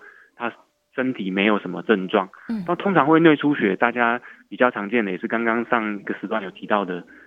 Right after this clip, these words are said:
Speaker 1: 大多数都是肠胃道的出血。
Speaker 2: 哦，胃溃疡什么的。
Speaker 1: 对，对，胃溃疡、肠子溃疡啊，
Speaker 2: 嗯。
Speaker 1: 或者是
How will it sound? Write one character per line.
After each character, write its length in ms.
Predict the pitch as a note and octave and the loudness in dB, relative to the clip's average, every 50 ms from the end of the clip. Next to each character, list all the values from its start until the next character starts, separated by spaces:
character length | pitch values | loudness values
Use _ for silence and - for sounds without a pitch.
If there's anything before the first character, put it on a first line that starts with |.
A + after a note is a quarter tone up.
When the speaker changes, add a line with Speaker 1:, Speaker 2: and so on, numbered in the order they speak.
| - _ _ _ _ | -20 _ _ _ _
Speaker 1:
大 160 | - C3+ B2 | -2 0 0
多 280 | A#2 - - - A#2+ A#2 | 0 0 0 0 0 0
数 160 | A#2+ B2 A#2 | 0 0 -2
都 140 | G#2+ A2+ A2 | 0 0 -2
是 80 | A2 A2+ | -2 -2
肠 220 | - - - F2+ F#2 | -6 -8 -10 -8 -4
胃 140 | G#2 G#2 G2 | -2 -2 0
道 180 | - G#2 F#2+ | 0 -2 -2
的 140 | F2+ F2+ E2+ | -4 -6 -6
出 260 | - - - G2 F#2 | -8 -6 -6 -6 -6
血。 280 | F2+ - - - - - F3 | -6 -8 -10 -10 -10 -10 -10
Speaker 2:
哦， 280 | F3+ F3+ F#3 F#3 F#3 G3 | -10 -10 -8 -8 -6 -6
胃 100 | G3+ G3 | -6 -6
溃 180 | - A3+ G#3 | -4 -4 -4
疡 260 | G3 F#3 E3+ E3 E3+ | -2 -4 -4 -6 -6
什 120 | F3+ - E3+ | -8 -8 -6
么 60 | A2+ G2+ F#2+ | -6 -6 -6
的。 280 | F2+ F#2 F2+ - - - - - - - - | -8 -8 -10 -12 -12 -14 -14 -16 -16 -10 0
Speaker 1:
对， 120 | A#2+ A#2 A2 | 4 4 6
对， 40 | G#2+ | 6
胃 180 | A#2+ C3+ C3 | 8 6 6
溃 160 | A#2 - C3 A#2 | 6 4 4 4
疡、 200 | A2 F#2+ G2 G2 | 4 2 0 -2
肠 200 | - G#2 G#2 A2+ | -2 -4 -4 -4
子 160 | G#2+ G2 F#2+ F#2 | -4 -4 -6 -6
溃 260 | - - B2 A2 G2 | -2 0 0 2 2
疡 240 | F#2+ F2 D#2+ E2 F2 | 0 -2 -4 -6 -8
啊， 160 | F2 E2+ F2 | -8 -8 -6
Speaker 2:
嗯。 80 | F2 - | -2 0
Speaker 1:
或 100 | - - | 0 0
者 80 | - - - - | 0 -2 -4 -4
是 180 | G#2+ A2 G#2 | -2 -4 -4